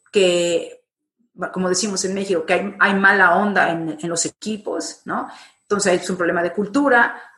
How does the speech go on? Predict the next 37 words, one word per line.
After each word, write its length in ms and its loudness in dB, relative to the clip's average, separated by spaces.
o, 640 2
o, 340 -6
¿me 100 -4
entiendes? 360 0
O 160 -2
puede 200 4
ser, 380 0
es 160 -2
que 160 2
no 140 0
estamos 320 0
escuchando, 640 -4
eh, 400 -2
nos-, 280 -4
a 120 2
nuestros 340 -2
empleados, 720 2
puede 140 -4
ser 100 0
un 60 -6
problema 260 -2
de 60 -2
autonomía, 640 0
etcétera. 400 0
Entonces, 380 0
simplemente 720 0
juntar 640 0
los 180 0
diez 400 2
factores 480 -2
y 80 -4
ver 220 0
cómo 260 -2
estos 340 -2
interactúan 720 0
entre 340 -6
ellos 280 -8